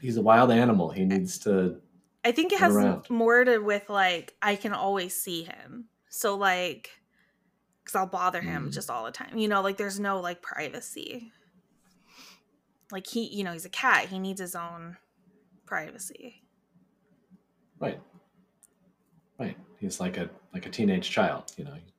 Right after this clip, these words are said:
Speaker 1: You gotta have your own
Speaker 2: He's
Speaker 1: space.
Speaker 2: a grumpy old man is what he is. I have made best friends with the dog next door, though. They have a beagle, and, like, they have a chain link fence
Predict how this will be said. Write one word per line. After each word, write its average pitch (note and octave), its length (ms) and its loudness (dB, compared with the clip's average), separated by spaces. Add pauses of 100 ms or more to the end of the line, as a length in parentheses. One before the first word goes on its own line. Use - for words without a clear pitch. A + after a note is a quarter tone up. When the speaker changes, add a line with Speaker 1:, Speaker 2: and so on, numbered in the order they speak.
(280)
Speaker 1:
You - 80 -16
gotta G2 200 -4
have G2+ 160 -6
your G2+ 100 0
own F#2+ 60 0
Speaker 2:
He's F2+ 80 -4
Speaker 1:
space. - 380 -4
Speaker 2:
a - 20 -20
grumpy G3+ 440 -10
old F3+ 200 -10
man F3+ 320 -10
is F3 120 -12
what F3+ 120 -10
he F3+ 100 -10
is. F#3 140 -8
I A3 100 -4
have A#3+ 180 2
made D#4 200 -4
best B3 200 0
friends A#3 220 -8
with B3+ 80 -8
the A3 80 -12
dog F#3+ 300 -6
next F#3 240 -12
door, F3+ 240 -8
though. - 180 -8
They A3+ 80 -10
have G3+ 140 -8
a G3 40 -10
beagle, G#3+ 600 -2 (640)
and, G#3+ 160 -2
like, F3+ 440 -4 (440)
they G3+ 80 0
have G3 100 -2
a F#3+ 60 -4
chain G3 300 -4
link F#3+ 200 -6
fence F#3 600 -8